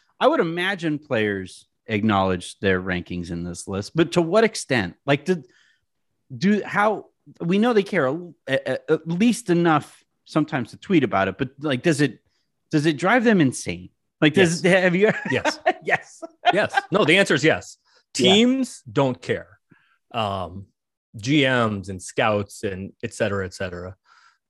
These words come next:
Speaker 2: Presidents of basketball operations, owners don't care at all.
Speaker 1: Yeah.
Speaker 2: But the players do. And players will, two things. Players will generally use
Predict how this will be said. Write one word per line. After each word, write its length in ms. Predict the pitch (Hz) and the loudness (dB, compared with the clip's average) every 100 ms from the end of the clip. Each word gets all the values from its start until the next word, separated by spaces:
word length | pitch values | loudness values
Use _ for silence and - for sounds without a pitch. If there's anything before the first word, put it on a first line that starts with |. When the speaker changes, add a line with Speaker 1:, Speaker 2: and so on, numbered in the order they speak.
| - | -4
Speaker 2:
Presidents 440 | 160 135 127 117 | 0 2 2 0
of 80 | 120 | 0
basketball 380 | 113 110 - 104 | 0 -2 -2 -4
operations, 580 | 95 101 101 110 101 98 135 | -2 -6 -6 -6 -6 -6 -2
owners 640 | 135 120 107 98 - - _ _ _ 104 | 0 2 0 -4 -10 -20 _ _ _ -8
don't 300 | 123 107 - | -4 -4 -6
care 340 | - 101 95 - | -8 -6 -6 -6
at 160 | 92 | -10
all. 160 | 87 78 | -10 -2
Speaker 1:
Yeah. 140 | 98 - _ _ _ _ _ _ _ - | -2 -2 _ _ _ _ _ _ _ -8
Speaker 2:
But 100 | 127 | -6
the 80 | 104 | -6
players 340 | 139 170 98 | -4 -2 -4
do. 320 | 90 90 - _ - | -6 -12 -14 _ 0
And 260 | 147 123 | 0 0
players 600 | - 175 196 190 185 - _ _ _ _ | 0 2 4 4 2 -4 _ _ _ _
will, 400 | 131 139 127 123 | -2 2 4 2
two 240 | 117 - 277 | 2 2 2
things. 360 | 98 92 - _ - | 2 -4 -16 _ -2
Players 320 | 151 175 143 | 2 4 2
will 140 | 135 | -2
generally 840 | 107 101 127 147 139 135 131 127 - _ _ _ _ _ _ _ _ _ _ _ _ _ _ _ _ 113 110 | -4 -4 -2 0 -2 -2 -4 -6 -12 _ _ _ _ _ _ _ _ _ _ _ _ _ _ _ _ -20 -10
use 640 | 135 160 135 123 120 - | 0 2 2 0 -6 -12